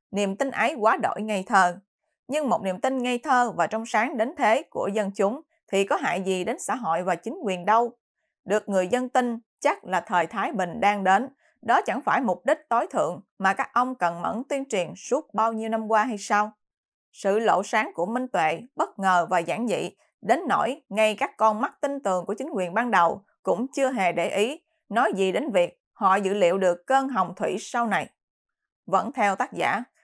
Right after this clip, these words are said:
cách tu tập trong sáng của sư Minh Tuệ khiến Giáo hội Phật giáo không thích.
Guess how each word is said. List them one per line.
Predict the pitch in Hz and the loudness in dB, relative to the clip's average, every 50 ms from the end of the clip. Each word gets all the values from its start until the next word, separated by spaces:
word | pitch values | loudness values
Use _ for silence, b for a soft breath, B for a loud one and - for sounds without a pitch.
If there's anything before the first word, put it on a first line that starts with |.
| _ _ _ _ - | _ _ _ _ -2
cách | 277 320 - - | -2 -2 -2 0
tu | - 294 285 | 0 0 4
tập | - 196 - - - | 4 2 2 2 0
trong | 233 214 208 208 | 0 0 0 0
sáng | - - 196 220 269 359 | 0 0 0 0 0 -2
của | - - 208 | -4 -4 -4
sư | - - 220 214 | -2 -2 -4 -2
Minh | 226 233 233 233 | -2 -4 -4 0
Tuệ | - 165 160 165 - - _ _ _ _ _ - | 0 0 0 0 -4 -6 _ _ _ _ _ -4
khiến | - 247 339 403 | -2 -2 0 2
Giáo | 277 277 349 | 0 0 2
hội | 269 165 165 | 2 0 0
Phật | - - - | -2 -4 -4
giáo | - 202 202 220 - | 0 2 2 2 0
không | - - 220 185 180 190 | 0 -2 -2 -2 0 2
thích. | 269 254 262 - | 0 0 0 -2